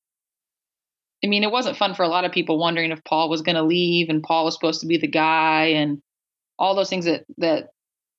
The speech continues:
I think Pacers fans went through, I think the team was going through at the same time. And it almost just feels like this huge weight was lifted off the entire organization when he left. And so it just so happened that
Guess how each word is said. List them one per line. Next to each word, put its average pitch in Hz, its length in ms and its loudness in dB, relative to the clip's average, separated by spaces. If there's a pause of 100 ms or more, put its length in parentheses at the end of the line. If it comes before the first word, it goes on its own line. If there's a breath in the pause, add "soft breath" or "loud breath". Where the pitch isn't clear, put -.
(140)
I 160 140 0
think 165 220 -4
Pacers 170 360 -2
fans 240 320 -2
went 165 160 -4
through, 165 240 0 (100)
I 180 80 0
think 185 200 -2
the 160 60 -2
team 254 300 -2
was 180 140 -2
going 160 340 0
through 160 220 2
at 151 80 -4
the 156 80 0
same 156 260 0
time. 160 560 0
And 185 140 0
it - 20 2
almost 254 400 0
just - 240 -4
feels 185 240 0
like 170 320 -2 (560)
this 185 160 -2
huge 190 340 -2
weight 170 320 2
was 180 140 -4
lifted 170 320 -2
off 180 240 -2
the 170 140 0
entire 165 440 0
organization 180 640 -2
when 233 120 -4
he 247 100 0
left. 262 340 0 (680)
And 185 160 -2
so 190 280 0
it 170 160 0
just 196 340 -4
so 196 160 0
happened 214 640 -4
that 170 300 -2